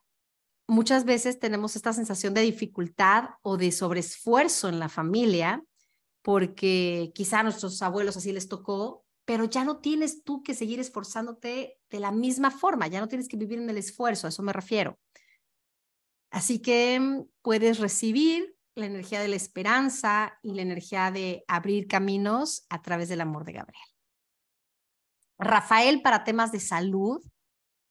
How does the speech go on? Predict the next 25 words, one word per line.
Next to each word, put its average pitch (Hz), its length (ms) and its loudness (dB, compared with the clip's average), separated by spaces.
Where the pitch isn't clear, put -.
del 220 240 4
estrés 202 840 0
también, 165 760 -4
del 202 220 6
orden, 208 800 6
que 196 100 -8
nos 185 140 -4
ayuda 196 140 2
a 196 60 -6
poner 190 260 -4
orden, 190 360 -2
no 202 100 -6
solo 214 500 -4
físicamente, 196 760 -4
sino 196 260 -6
emocionalmente. 185 1200 -4
Ayuda 254 360 6
también 220 280 2
a 214 40 4
la 196 80 2
sanación 185 380 -6
emocional, 170 880 -4
abrir 220 280 6
nuestro 262 240 2
corazoncito. 185 1040 -2